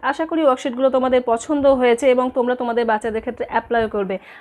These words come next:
আর আজকের ওয়ার্কশিটগুলো এবং আজকের ভিডিওটা যদি তোমাদের ভালো লাগে, তাহলে বলবো প্লিজ ভিডিওটাকে লাইক করে দিও, প্লিজ একটু লাইক করে দিও, আর ভিডিওটাকে অন্যদের সাথে শেয়ারও করো। আর এই চ্যানেলে যদি তুমি নতুন হয়ে থাকো, তাহলে প্লিজ চ্যানেলটাকে সাবস্ক্রাইব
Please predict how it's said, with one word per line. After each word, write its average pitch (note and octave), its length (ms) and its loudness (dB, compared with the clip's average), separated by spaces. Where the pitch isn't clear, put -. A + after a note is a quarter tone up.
আর A#3 160 0
আজকের B3+ 320 2
ওয়ার্কশিটগুলো D4+ 560 2
এবং D4 240 2
আজকের C#4+ 300 0
ভিডিওটা D#4+ 420 0
যদি D4 200 0
তোমাদের B3 280 2
ভালো A3+ 280 0
লাগে, A3+ 200 2
তাহলে A#3 340 0
বলবো A#3+ 340 4
প্লিজ C#4+ 540 -2
ভিডিওটাকে B3+ 460 0
লাইক A3+ 360 2
করে B3+ 160 2
দিও, C4 220 0
প্লিজ B3 340 -8
একটু - 200 -12
লাইক A3 320 -8
করে A#3 200 0
দিও, C4 240 0
আর A#3+ 400 0
ভিডিওটাকে G#3 540 -8
অন্যদের G#3 300 -6
সাথে A3 240 -12
শেয়ারও C4+ 400 0
করো। D4+ 200 0
আর C4 300 -4
এই D#4 180 -2
চ্যানেলে D4 360 -2
যদি E4 220 -4
তুমি D#4+ 160 0
নতুন B3+ 320 0
হয়ে D#4 140 2
থাকো, B3 180 -8
তাহলে A#3 220 -4
প্লিজ E4+ 520 -6
চ্যানেলটাকে A3 420 -6
সাবস্ক্রাইব G#3 480 -4